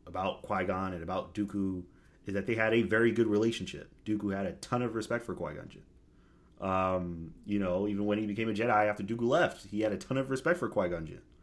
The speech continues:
Um, so it'll be, it's, it's, it's, it's just gonna be fun to see. I think it's gonna be very fun to see. Um,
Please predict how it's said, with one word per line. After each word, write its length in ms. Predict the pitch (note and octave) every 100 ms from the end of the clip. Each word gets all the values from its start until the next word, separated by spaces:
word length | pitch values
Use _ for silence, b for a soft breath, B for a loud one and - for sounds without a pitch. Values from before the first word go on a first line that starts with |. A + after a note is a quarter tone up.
| b b b b b b b
Um, 800 | G2 G#2+ A2 A2 G#2+ G#2 G2 G2 - - - - - - - -
so 340 | - B2+ A#2
it'll 240 | G#2 B2+ A#2+
be, 600 | A#2+ A#2+ A#2+ A#2+ A#2 -
it's, 280 | A2+ A2 -
it's, 360 | B2+ A#2 - - - -
it's, 520 | A2+ - - - - - - - - - -
it's 240 | A2+ A2+
just 220 | C#3 B2
gonna 180 | C3 B2+
be 120 | A#2
fun 200 | G#2 G#2+
to 60 | F2+
see. 240 | - - - -
I 160 | G2
think 180 | A2 G#2+
it's 100 | G2
gonna 180 | G#2 F#2+
be 140 | F2+ F2
very 280 | G2 G2+
fun 220 | F#2+ F#2 F2+
to 40 |
see. 360 | - E2+ D#2+ D#2+ - b b b b b b -
Um, 720 | F#2 F#2 F2+ F2 F2 E2 D#2